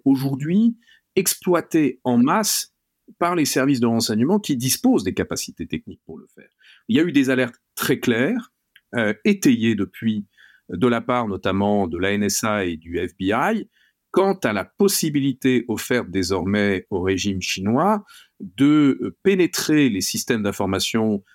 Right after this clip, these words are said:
américains, les systèmes y compris vitaux, d'y déposer, euh, des implants. Euh,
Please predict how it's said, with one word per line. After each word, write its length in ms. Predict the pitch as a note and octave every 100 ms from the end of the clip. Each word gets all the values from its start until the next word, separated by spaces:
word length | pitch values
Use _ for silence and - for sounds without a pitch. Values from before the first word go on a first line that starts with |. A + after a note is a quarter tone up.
| _
américains, 760 | - G2+ G2 G2 G2 C3+ F#3 A3
les 100 | G3+
systèmes 480 | - - - A#2+ G#2 -
y 120 | F3
compris 520 | - C3+ A#2 C3 A2+ -
vitaux, 560 | F#2 G2 G2+ C3+ F#3 G#3 _ _
d'y 240 | G2 F#2 C3+
déposer, 760 | C3+ C3 B2+ A#2+ A#2 E3+ G3 -
euh, 140 | G#2
des 260 | F#2+ A2+ G#2+
implants. 440 | C#3 - A3+ - _ - _ _
Euh, 280 | A2+ G#2 G2+